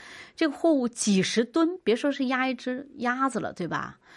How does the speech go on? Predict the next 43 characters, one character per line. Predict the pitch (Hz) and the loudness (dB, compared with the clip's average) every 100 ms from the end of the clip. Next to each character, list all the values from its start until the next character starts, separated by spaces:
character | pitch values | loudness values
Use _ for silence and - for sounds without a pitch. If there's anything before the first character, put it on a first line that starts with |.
| - - | -20 -10
来 | 147 | -6
个 | 185 | 0
犀 | 277 - 349 | 0 0 2
牛 | 330 226 | 4 2
估 | 294 311 | 2 0
计 | 247 | 4
也 | 185 | 2
不 | - | 2
顶 | 190 165 156 | -2 -2 -2
事 | - | 0
儿 | 175 131 | 0 0
啊 | - | -4
哈。 | - 160 156 - - - | 0 0 0 -10 -20 -4
那 | 214 | 0
这 | 226 | 2
个 | |
鸭 | 220 240 | 2 2
子 | 226 | 0
浑 | - 165 | 0 0
身 | 175 226 | 2 -2
上 | 226 220 | 0 -2
下 | 196 180 | -2 -4
没 | 175 | 0
有 | 214 | 2
一 | 233 | 2
点 | 202 - | 0 -4
伤 | - 233 | -4 -2
痕， | 240 165 - | -2 -4 -4
太 | - | 0
没 | 269 | 2
有 | 202 | 2
诚 | - 165 | 2 0
意 | 160 180 | 0 -2
了， | - - _ - _ | -6 -12 _ -20 _
就 | - 165 | -8 -8
明 | - 185 233 | -4 -2 -2
显 | 233 139 | -4 -8
就 | 165 | -10
老 | 147 - | -10 -12
太 | - | -10
太 | 151 | -8
讹 | 151 - | -8 -8
人。 | 160 98 | -8 -8